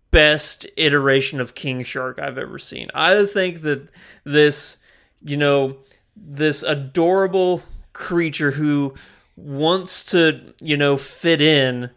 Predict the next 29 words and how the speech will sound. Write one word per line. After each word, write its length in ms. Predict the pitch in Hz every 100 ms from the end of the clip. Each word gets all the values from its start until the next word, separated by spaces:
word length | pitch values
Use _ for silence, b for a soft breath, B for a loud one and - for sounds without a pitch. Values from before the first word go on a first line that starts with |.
| _ _ - -
really 500 | 139 131 151 156 139
badly, 380 | 151 151 135
but 160 | 131 135
if 300 | 135 135 - b b b
he 180 | - 165
needs 320 | 170 208 -
to, 140 | - 147
he 160 | 175
can 180 | 165 151
turn 260 | 143 151 151
on 140 | 151
a 60 | 143
switch 420 | - 151 160 151
and 100 | 139
become 600 | 135 - 143 135 139 139 135 B B B B -
Bruce 580 | 147 147 139 175 175 -
from 260 | 165 170
Jaws, 560 | 151 185 240 - 131 131
you 100 | 131
know? 400 | 135 139 - 185
<laughs> 0 |
He 180 | 156 170
can 140 | 175
turn 180 | 156 156
into 160 | 156 151
this 180 | 147
horrifying 500 | 156 139 139 147 156
killing 360 | 156 202 180 139
machine. 420 | 131 - 127 127